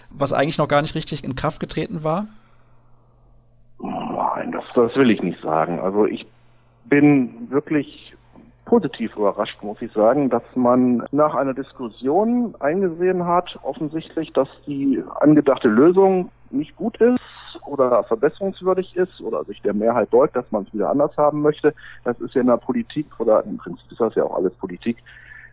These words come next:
Speaker 2: oft anders. Da wird man, da wird aus Prinzip an was festgehalten, obwohl man eigentlich weiß, dass es Unsinn ist. Und deshalb finde ich das hervorragend. Das, das, letztendlich ist man da ja über seinen eigenen Schatten gesprungen, denn das Präsidium waren ja im Prinzip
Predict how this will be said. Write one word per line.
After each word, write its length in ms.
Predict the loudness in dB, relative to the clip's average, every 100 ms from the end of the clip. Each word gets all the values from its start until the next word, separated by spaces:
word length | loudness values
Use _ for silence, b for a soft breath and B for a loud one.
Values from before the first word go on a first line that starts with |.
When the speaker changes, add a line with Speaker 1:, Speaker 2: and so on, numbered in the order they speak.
| -2
Speaker 2:
oft 340 | -2 -2 -4 0
anders. 340 | 2 4 2 0
Da 160 | -4
wird 180 | -2 -6
man, 720 | -4 -4 -4 -10 -10 -14 -14
da 140 | -12 -4
wird 160 | -4 -2
aus 220 | -8 -4
Prinzip 460 | -6 -6 -10 -10 -6
an 160 | -6 -2
was 200 | -4 -2
festgehalten, 680 | 0 0 0 0 2 0 -2
obwohl 280 | -8 -4 -2
man 140 | -2
eigentlich 280 | -2 -6 -2
weiß, 200 | 0 0
dass 140 | -4
es 100 | -12 -16
Unsinn 340 | -10 -8 -6 -6
ist. 220 | -6 _
Und 140 | -10
deshalb 240 | -2 -4 -2
finde 140 | -6
ich 80 | -2
das 140 | -4 -4
hervorragend. 640 | -10 0 0 4 2 0 -8 -20 -20 -20
Das, 140 | -20 -20 _ -20
das, 100 | -20 -20 -10
letztendlich 540 | -10 -8 -6 -4 -6
ist 140 | -8 -2
man 100 | 0
da 100 | 2
ja 60 |
über 160 | 4 4
seinen 200 | 2 2
eigenen 280 | -2 -2 -8
Schatten 280 | -4 -4 -4
gesprungen, 460 | -6 -8 -10 -8
denn 120 | -6 -8
das 140 | -12
Präsidium 500 | _ -4 -2 0 0 -2 b -4
waren 200 | 0 2
ja 160 | 2
im 80 | 0
Prinzip 340 | -4 -8 -12